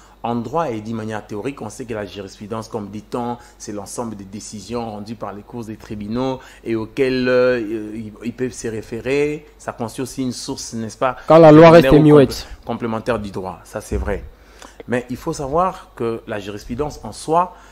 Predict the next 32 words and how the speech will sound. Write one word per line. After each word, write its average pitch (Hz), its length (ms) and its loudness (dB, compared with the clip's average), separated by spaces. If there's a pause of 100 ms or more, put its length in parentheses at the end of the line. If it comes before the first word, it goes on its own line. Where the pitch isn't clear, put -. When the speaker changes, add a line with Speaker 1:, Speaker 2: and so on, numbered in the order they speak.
(140)
Speaker 1:
c'est 120 420 -4 (440)
des 107 160 -12
décisions 127 1080 -6 (760)
coulées 135 240 -4
en 175 80 0
forme 160 200 -6
de 139 40 -2
choses 147 280 -6
jugées 113 400 -8 (400)
et 139 140 -2
qui 208 200 -6
s'imposent, 139 1300 0 (120)
n'est-ce 110 220 -16
pas, 180 360 0
aux 120 280 -2
autres 139 360 2 (120)
juridictions. 101 800 -10
En 113 80 -6
l'occurrence, 123 640 -2 (380)
les 110 280 -6
arrêts 117 440 -2
de 131 120 -4
la 110 200 -4 (120)
Cour, 185 380 -2 (360)
euh, 117 120 -6
Speaker 2:
Constitutionnelle. 110 420 -4
Speaker 1:
suprême, 117 220 -8 (160)
Cour 139 240 -6
constitutionnelle, 131 640 -6
Cour 139 200 -6
de 110 100 -6
cassation, 160 720 -6